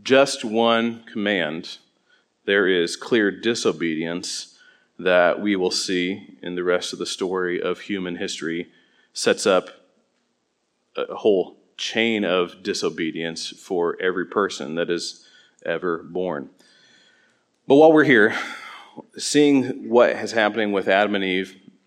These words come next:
gives us a few nuggets about what is going on in the human heart when it comes to sin. There's some just little, little truths here,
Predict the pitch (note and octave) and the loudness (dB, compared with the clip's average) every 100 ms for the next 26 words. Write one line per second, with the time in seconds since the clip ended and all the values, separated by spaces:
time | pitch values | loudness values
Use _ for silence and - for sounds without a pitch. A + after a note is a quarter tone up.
0 | _ _ _ _ _ _ - A2+ B2+ A#2+ | _ _ _ _ _ _ -6 0 0 0
1 | B2+ G#2 - B2+ A#2 A2+ G#2+ A#2+ G2 E2+ | -2 0 0 0 0 -2 4 4 4 0
2 | G#2+ G2 F2+ G2 G2+ A#2 G#2+ A2 G#2 G2 | 0 2 2 2 2 2 2 -2 -2 -2
3 | F#2+ G2 F2+ F#2 - - _ F2 F2+ - | 0 0 -2 -6 -12 -20 _ -8 -6 -4
4 | A#2+ A#2 A#2 A2+ G#2 F2 F2 - - - | 0 2 0 0 0 2 0 -4 -14 -18
5 | - - F#2 E2 - G2 F#2+ G2 - G2 | -20 -10 -6 -6 -4 -4 -4 -6 -8 -6
6 | - A#2 F2+ E2 - _ _ _ - F2 | -4 -2 -2 -4 -8 _ _ _ -10 -8
7 | - F#2 F#2 G2+ - A2 G#2 F#2+ - - | -6 -6 -6 -8 -2 2 4 4 0 -10
8 | _ _ _ A#2 B2 - - - _ _ | _ _ _ 2 4 4 0 -18 _ _
9 | - D3+ D#3 C#3 - G#2 E2+ G2+ G#2 | -2 6 8 6 4 2 2 0 -4